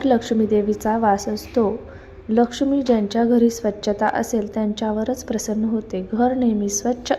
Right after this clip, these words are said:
असावे याची दक्षता घ्यावी. मार्गशीर्ष महिन्यामध्ये काही खास सेवा तुम्हाला सांगणार आहे. त्या सेवा कशा प्रकारे करायच्या हे व्हिडिओ स्किप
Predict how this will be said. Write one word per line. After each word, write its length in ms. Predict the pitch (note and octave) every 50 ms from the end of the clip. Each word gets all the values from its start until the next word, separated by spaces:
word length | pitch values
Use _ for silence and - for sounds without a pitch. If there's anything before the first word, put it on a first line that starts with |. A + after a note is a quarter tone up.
| -
असावे 360 | G#3+ G3+ - G3+ F#3+ G3+ G#3
याची 360 | A3 G#3+ G#3 G3 G3+ - A3 G3+
दक्षता 540 | G3+ G3 F#3+ - - G#3 G3+ - A3+ A3
घ्यावी. 360 | A3+ A#3 A3 F#3+ F#3+ F#3+ F#3+ F3+ F3+ - - - - - - - - - - - - -
मार्गशीर्ष 600 | G#3 G#3 G#3 G#3 A3 A#3 A3+ - - B3+ B3 - -
महिन्यामध्ये 720 | A#3+ A#3 A3 A3 G#3+ G#3+ G#3 G#3 G#3 A3+ A#3 A3+ - F#3+
काही 440 | F#3 - - G#3+ G3+ - A3+ A3 G#3 G#3+ -
खास 240 | - - A#3 A#3+ A#3
सेवा 400 | - - - A#3+ G3+ F#3+ G3+ G#3
तुम्हाला 500 | G#3 - A#3 A3 G#3 F#3 F3+ F#3 F#3 G#3+
सांगणार 420 | G#3+ - A#3 G3+ F#3+ F#3+ F#3+ G3 G3
आहे. 280 | G#3 G3 - A3 G3+ F3+ - - - - - - - - - - -
त्या 180 | - C4+ C4+ C#4+
सेवा 440 | C#4+ - C#4+ B3+ A3+ G#3+ G#3 G#3 G#3 - - - - - - - - - - - -
कशा 460 | - B3 B3 - - A3+ G3+ G3 G#3+ A#3 - - - - - -
प्रकारे 420 | - A3+ A3+ A3+ A#3+ B3+ C4 C#4+ C#4+
करायच्या 540 | C#4+ - A3+ G#3 G#3 G#3 G3+ - - G#3 F#3 F#3 - - - - - - -
हे 200 | - B3 A#3+ A3+
व्हिडिओ 440 | G#3+ G3+ A#3 A#3+ A#3 B3+ B3 A#3 A3+
स्किप 400 | A3 A3+ - - - - A#3+ A#3+